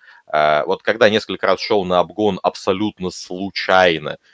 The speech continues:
непредвиденно, перед тобой материализовывались, э, куски ремонта дорожного полотна,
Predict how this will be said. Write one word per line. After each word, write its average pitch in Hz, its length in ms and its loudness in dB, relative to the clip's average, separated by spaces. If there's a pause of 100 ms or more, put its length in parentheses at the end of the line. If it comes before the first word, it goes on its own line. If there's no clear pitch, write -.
(160)
непредвиденно, 101 1160 -4
перед 92 360 -6
тобой 95 320 -2
материализовывались, 85 1200 -4 (300)
э, 80 240 -2
куски 98 380 -8
ремонта 87 440 -4
дорожного 80 640 -6
полотна, 143 1000 4